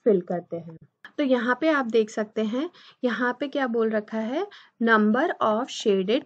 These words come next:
parts, that is numerator," right? तो फिगर ए के लिए हमें न्यूमरेटर लिखना है, फिर फिगर ए के लिए हमें डिनोमिनेटर भी लिखना है यहाँ पे, और यहाँ पे फ्रैक्शन जो है वो भी लिखना है यहाँ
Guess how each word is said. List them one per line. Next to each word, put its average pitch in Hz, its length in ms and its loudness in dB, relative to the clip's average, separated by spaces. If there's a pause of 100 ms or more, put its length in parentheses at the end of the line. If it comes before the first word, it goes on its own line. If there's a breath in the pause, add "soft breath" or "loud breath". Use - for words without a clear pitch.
(160)
parts, 190 400 0 (440 soft breath)
that 196 500 0
is 381 320 2
numerator," 185 580 0
right? 294 340 -2
तो 302 60 -2
फिगर 285 520 2
ए 208 140 6
के 226 160 0
लिए 254 140 -2
हमें 269 260 0
न्यूमरेटर 285 520 0
लिखना 302 340 2
है, 370 280 0 (420 soft breath)
फिर 311 180 0
फिगर 262 480 0
ए 220 160 4
के 233 160 -2
लिए 254 120 -2
हमें 269 300 0
डिनोमिनेटर 208 760 0
भी 269 120 -6
लिखना 277 320 -4
है 294 180 -4
यहाँ 311 400 -2
पे, 403 200 -2 (400 loud breath)
और 277 260 0
यहाँ 226 400 -4
पे 392 200 -2
फ्रैक्शन 262 640 -2
जो 269 160 0
है 277 300 -4
वो 214 280 0
भी 208 140 2
लिखना 185 380 -6
है 175 200 -10
यहाँ 170 240 -12